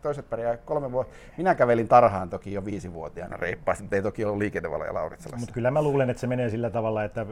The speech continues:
Speaker 2: niinku vanhemman velvollisuus on niinku riskinhallinnan näkökulmasta niin opettaa lapselle se, että älä mene. Ja, ja tota, sit se
Speaker 1: Riskien
Speaker 2: rupeaa
Speaker 1: näkö-,
Speaker 2: jossakin
Speaker 1: riskienhallinnan
Speaker 2: vaiheessa se alkaa
Speaker 1: näkökulmasta
Speaker 2: mennä se
Speaker 1: kannattaa ehdottomasti opettaa se, että katsoo tuleeko autoja.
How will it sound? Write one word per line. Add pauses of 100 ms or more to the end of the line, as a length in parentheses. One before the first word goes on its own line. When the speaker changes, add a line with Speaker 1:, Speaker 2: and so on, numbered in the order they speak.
(140)
Speaker 2:
niinku
vanhemman
velvollisuus
on (1300)
niinku
riskinhallinnan
näkökulmasta
niin
opettaa
lapselle
se,
että
älä
mene. (720)
Ja,
ja
tota,
sit
se
Speaker 1:
Riskien
Speaker 2:
rupeaa
Speaker 1:
näkö-,
Speaker 2:
jossakin
Speaker 1:
riskienhallinnan
Speaker 2:
vaiheessa
se
alkaa
Speaker 1:
näkökulmasta
Speaker 2:
mennä
se
Speaker 1:
kannattaa
ehdottomasti
opettaa
se, (280)
että
katsoo
tuleeko
autoja.